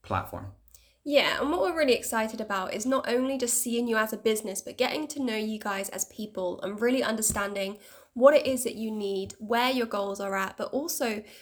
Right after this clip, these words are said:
Speaker 2: your, your strengths and your weaknesses for us to be able to help and support you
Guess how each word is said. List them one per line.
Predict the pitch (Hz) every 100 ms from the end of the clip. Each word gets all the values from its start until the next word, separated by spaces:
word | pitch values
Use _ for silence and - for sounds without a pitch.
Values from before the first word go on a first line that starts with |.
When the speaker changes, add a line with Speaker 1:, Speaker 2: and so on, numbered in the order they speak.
| - _ -
Speaker 2:
your, | - 226 233 -
your | 226 233 220
strengths | 226 - 247 294 -
and | 240
your | 220
weaknesses | 214 240 - 240 214 196 - -
for | - 220
us | 247
to | 262
be | 247 233
able | 226 233
to | 226
help | 220 214 - 196
and | 220
support | 220 - 226 -
you | 208 202 208